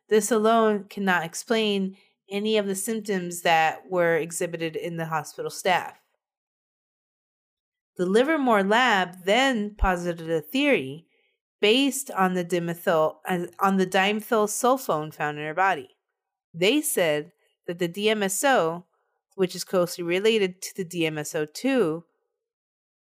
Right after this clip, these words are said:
<sighs> wait, hold on. This took me a minute to understand when I was reading it. I read it, like, four times. <laughs>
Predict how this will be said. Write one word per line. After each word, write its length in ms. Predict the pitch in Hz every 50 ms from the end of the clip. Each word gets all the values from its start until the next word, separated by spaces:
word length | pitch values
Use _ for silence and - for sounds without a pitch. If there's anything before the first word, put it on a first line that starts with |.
| _ _ _ _ _ _ - -
<sighs> 640 | - 143 135 - - - - _ _ _ _ _ -
wait, 340 | 175 156 143 139 120 - _ _ _ _ _ _ _ _ _ _ _ _ _ _ _ _ _ _ _ _ _ _ _ _
hold 120 | - 180 160
on. 200 | 143 147 151 156
This 220 | 185 208 - -
took 160 | - 277 285
me 100 | 269 247 220
a 40 | 208
minute 240 | 196 190 185 180
to 160 | - - 170 160
understand 540 | 165 160 156 - - - - 180 170 165
when 120 | 160 160 156
I 120 | 151 147
was 220 | 147 147 151 156 160
reading 300 | 170 165 156 151 147 139
it. 160 | 139 135 117 113
I 40 | 160
read 220 | 160 165 170 175 175
it, 100 | 156 139
like, 160 | 147 143 -
four 240 | _ - 170 151 147
times. 280 | - - 135 117 - - - - - - - - _ _ _ _ _ _ _ _ _ _ _ _ _ _ _ _ _ _ _ _ _ _ _ _ 262
<laughs> 1000 | 226 240 262 285 277 - - - - _ - 262 247 226 302 311 - 196 185 180